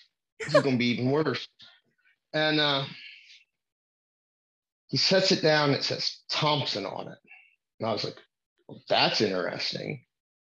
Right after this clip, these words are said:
And got into it, and it was a nineteen twenty-eight Thompson, still in the original packing, had the original magazines,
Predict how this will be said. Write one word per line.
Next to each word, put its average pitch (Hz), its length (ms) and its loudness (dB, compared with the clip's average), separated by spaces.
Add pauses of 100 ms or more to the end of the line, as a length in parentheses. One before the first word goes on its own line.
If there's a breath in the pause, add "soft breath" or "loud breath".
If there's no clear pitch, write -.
(680)
And 117 160 0
got 143 220 6
into 139 380 6
it, 113 200 4
and 120 80 -2
it 117 100 -4
was 110 120 -2
a 104 40 0
nineteen 135 600 0
twenty-eight 123 560 0 (100)
Thompson, 123 680 -2 (1160)
still 143 400 0
in 135 80 0
the 127 80 0
original 127 320 -4
packing, 127 640 -6 (1200)
had 123 160 -4
the 131 80 0
original 131 300 -2
magazines, 123 1160 -4